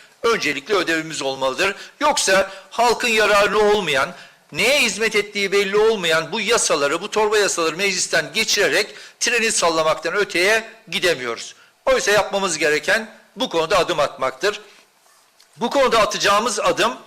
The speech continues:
bakın sadece Türkiye'de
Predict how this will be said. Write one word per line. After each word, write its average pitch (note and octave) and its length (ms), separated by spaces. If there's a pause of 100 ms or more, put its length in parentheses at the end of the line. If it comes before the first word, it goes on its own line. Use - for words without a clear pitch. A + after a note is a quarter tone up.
(460)
bakın G3 240
sadece G#3+ 840 (540)
Türkiye'de G#3 880